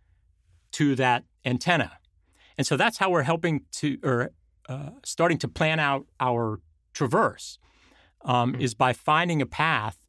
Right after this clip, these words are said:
Speaker 1: that will allow us to maintain that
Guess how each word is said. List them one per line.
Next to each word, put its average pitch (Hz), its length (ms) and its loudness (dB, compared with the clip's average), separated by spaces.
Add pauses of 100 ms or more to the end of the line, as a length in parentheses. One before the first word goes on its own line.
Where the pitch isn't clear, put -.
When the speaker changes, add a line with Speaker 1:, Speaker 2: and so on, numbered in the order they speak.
(460)
Speaker 1:
that 135 200 2
will 120 240 0
allow 131 360 2
us 123 340 -2
to 127 100 -4
maintain 120 880 0 (120)
that 113 500 -4